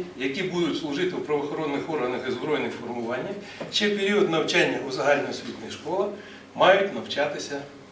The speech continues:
самообороні і виживанню в екстремальних ситуаціях.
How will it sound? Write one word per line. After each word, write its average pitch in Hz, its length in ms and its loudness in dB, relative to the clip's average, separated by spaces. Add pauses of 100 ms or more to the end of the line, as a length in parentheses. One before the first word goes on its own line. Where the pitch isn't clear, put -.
(260)
самообороні 123 580 -2 (680)
і 202 200 4 (340)
виживанню 175 560 4 (100)
в 120 40 -6
екстремальних 135 580 -6
ситуаціях. - 540 -10